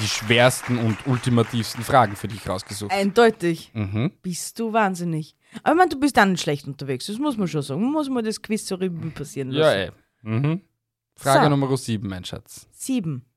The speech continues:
Speaker 1: Mhm.
Speaker 2: Glaube ich zwar nicht, weil irgendwie stimmt mein Ding nicht.
Speaker 1: Doch, es
Speaker 2: So.
Speaker 1: ist sieben.
Speaker 2: Nach welchen Royals sind Intimpiercings benannt?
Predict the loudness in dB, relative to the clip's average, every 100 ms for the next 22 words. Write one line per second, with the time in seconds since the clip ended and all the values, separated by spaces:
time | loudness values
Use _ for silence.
0 | _ -8 -6 -4 -6 -8 -2 2 2 0
1 | -2 -2 -2 -2 -2 0 -2 -4 -4 -4
2 | -4 -4 -6 -6 -6 -4 -6 -6 -6 -6
3 | 2 2 2 -2 -2 0 0 -2 -6 -8
4 | -10 -14 _ _ -20 -2 0 0 0 2
5 | 2 2 -4 -4 -4 0 4 6 6 2
6 | -6 -12 -14 -4 -2 -2 _ -4 -4 -4
7 | -4 -4 -6 -4 -2 -2 -6 -8 -8 -6
8 | -4 -4 -6 -10